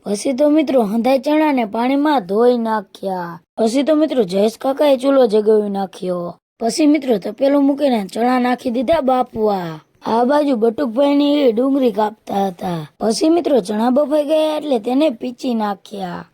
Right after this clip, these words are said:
ત્યાં તો આયો વરસાદ મિત્રો, તમે જોઈ લો. પછી મિત્રો તપેલું મૂકી દીધું ને તપેલામાં નાખી દીધું તેલ. પછી મિત્રો નાખી દીધો વઘાર. મિત્રો આપણું ચણાનું શાક બનીને થઈ ગયું છે તૈયાર. પછી મિત્રો ચણાનું શાક બની ગયું એટલે ઉપરથી નાખી દીધી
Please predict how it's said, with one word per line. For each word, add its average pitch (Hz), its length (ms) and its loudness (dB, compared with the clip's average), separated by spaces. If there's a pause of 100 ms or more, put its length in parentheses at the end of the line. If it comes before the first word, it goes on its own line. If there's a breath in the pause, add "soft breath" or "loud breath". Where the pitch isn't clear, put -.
ત્યાં - 300 0
તો 262 180 2
આયો 247 380 4
વરસાદ 208 600 0
મિત્રો, 214 420 -4
તમે 254 420 -2
જોઈ 226 520 2
લો. 165 400 -6 (220)
પછી 214 320 0
મિત્રો 285 340 0
તપેલું 262 460 0
મૂકી 262 280 0
દીધું 233 340 -2
ને 208 100 -4
તપેલામાં 208 600 -4
નાખી 202 320 -6
દીધું 220 360 -2
તેલ. 180 720 -4
પછી 254 280 0
મિત્રો 359 320 0
નાખી 285 360 0
દીધો 240 540 0
વઘાર. 208 800 -2
મિત્રો 277 400 2
આપણું 277 280 0
ચણાનું 262 440 0
શાક 240 200 -2
બનીને 233 440 -2
થઈ 220 220 -4
ગયું 226 280 0
છે 220 200 -8
તૈયાર. 190 720 -2
પછી 220 240 0
મિત્રો 311 320 2
ચણાનું 254 460 0
શાક 214 300 -4
બની 320 300 2
ગયું 302 300 2
એટલે 269 160 2
ઉપરથી 247 520 -2
નાખી 262 300 -2
દીધી 247 320 -4